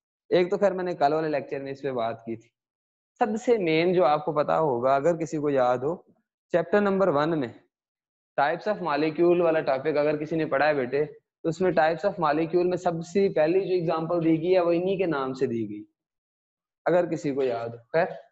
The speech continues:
हम अपनी बात पे आते हैं कि हम बात क्या करना चाहते हैं। बात बेटे ये है, अब देखें ये हमारा period one, यहाँ से hydrogen helium, ये period टू, ये थ्री,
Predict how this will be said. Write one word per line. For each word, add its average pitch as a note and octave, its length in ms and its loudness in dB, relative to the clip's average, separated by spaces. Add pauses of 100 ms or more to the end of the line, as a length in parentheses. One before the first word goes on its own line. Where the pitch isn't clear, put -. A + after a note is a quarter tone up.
(360)
हम E3+ 60 2
अपनी F3+ 220 0
बात C#3 340 0
पे D#3+ 60 2
आते C#3+ 200 -2
हैं D#3 100 -2
कि D#3 80 -4
हम D3 120 0
बात B2 260 2
क्या C3 120 0
करना A2 280 -4
चाहते A2 100 -16
हैं। - 200 -20
बात E3+ 200 -2
बेटे A3 240 -4
ये F3 280 -2
है, A#2 200 -12 (840)
अब C3+ 80 -2
देखें C#3+ 520 -4 (1300)
ये F3+ 120 6
हमारा G#3 460 2
period F#3+ 360 2
one, D#3+ 260 -4 (240)
यहाँ C#3 180 -8
से D#3+ 120 -12
hydrogen C#3+ 420 -2
helium, C#3+ 340 -6 (120)
ये D#3+ 120 2
period E3+ 400 4
टू, E3+ 360 0 (120)
ये D3 120 2
थ्री, D#3 500 -4